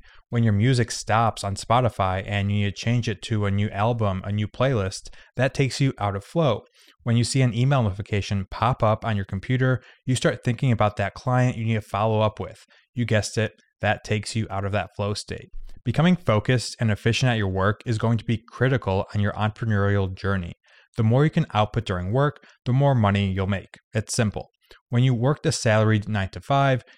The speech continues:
you probably didn't care to be super efficient all the time because you were never rewarded for it. Now, as your own boss, everything changes. How do we eliminate distractions? There are two main ways. The first thing to do is to eliminate things you react to,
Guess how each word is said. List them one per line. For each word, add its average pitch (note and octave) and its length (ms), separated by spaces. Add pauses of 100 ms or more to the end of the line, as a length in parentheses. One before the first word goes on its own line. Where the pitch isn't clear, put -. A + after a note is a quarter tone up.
(140)
you B2+ 80
probably D3+ 260
didn't D#3+ 300
care A#2 340
to A2+ 140
be G#2+ 160
super A#2+ 320
efficient G2+ 520
all G#2+ 140
the G2 100
time C3 340
because G#2 340
you A#2 100
were B2+ 80
never B2+ 260
rewarded A2 600
for - 260
it. - 100 (380)
Now, B2+ 200
as D3 140
your D3 140
own C3+ 160
boss, G2 460 (200)
everything G#2+ 680
changes. - 760 (420)
How B2 120
do C3+ 120
we C#3 80
eliminate A#2 320
distractions? B2+ 800 (320)
There B2+ 120
are B2 220
two D#3+ 280
main A2+ 260
ways. - 380 (300)
The A2+ 80
first E3+ 320
thing A#2 200
to - 100
do A2 240
is - 200
to - 200
eliminate A#2 480
things A2+ 420
you A2 240
react G#2 500
to, - 240